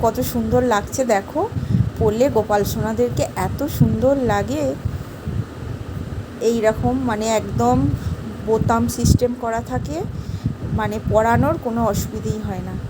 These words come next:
এই একটা ড্রেস দেখো কত সুন্দর। এটা ফোনে এক ধরনের,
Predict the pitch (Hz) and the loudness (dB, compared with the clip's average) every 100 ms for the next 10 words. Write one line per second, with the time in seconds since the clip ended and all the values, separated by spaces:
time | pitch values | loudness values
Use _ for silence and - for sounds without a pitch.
0 | - - - - - - 240 240 233 247 | -10 -12 -14 -10 -4 2 4 4 2 -2
1 | 220 233 233 - 233 269 277 208 - 240 | 2 4 4 4 0 0 0 2 2 0
2 | 247 240 220 220 254 - - - - - | -2 -2 -2 4 4 4 -2 -2 0 0
3 | 233 294 302 247 254 311 320 254 294 294 | 2 2 4 4 4 4 2 2 4 6
4 | 302 330 | 6 4